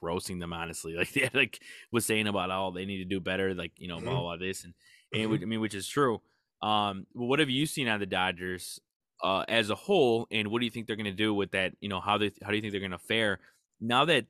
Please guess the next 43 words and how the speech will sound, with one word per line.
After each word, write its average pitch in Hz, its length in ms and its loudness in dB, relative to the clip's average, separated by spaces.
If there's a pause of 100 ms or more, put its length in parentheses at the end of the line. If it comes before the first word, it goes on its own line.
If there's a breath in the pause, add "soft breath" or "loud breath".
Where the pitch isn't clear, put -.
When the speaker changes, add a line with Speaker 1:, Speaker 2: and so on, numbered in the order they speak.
Speaker 1:
you 113 140 -4
know, 101 160 -2
they've 107 180 2
been 113 100 -4
struggling 123 320 0
overall, 104 460 0 (260 soft breath)
now 98 160 0
that 113 140 2
they're 110 100 2
without 110 260 2
Mookie 110 260 -8
Betts? - 340 -6 (1120 soft breath)
Speaker 2:
Yeah, 135 360 2
so 165 480 8
th-, 196 160 2
so 170 160 4
this 220 200 6
is 262 80 4
a 220 60 6
very 147 340 8
deep 139 240 0
team. 143 180 0
I 127 60 0
remember 143 200 4
we, 151 140 2
we 139 140 -4
kinda 143 240 -2
touched - 320 -4
on 131 140 6
Speaker 1:
Mm-hmm. 123 100 2
Speaker 2:
this, - 340 -4 (100)
um, 113 280 -2
and 113 80 0
I'm, 113 100 -4
and 113 100 -2
I'm 113 140 -2
pulling 123 280 6
up, 110 220 4
you 135 80 -8
know, 117 80 -4
I'm - 60 -10
just - 120 -14
kinda 117 200 0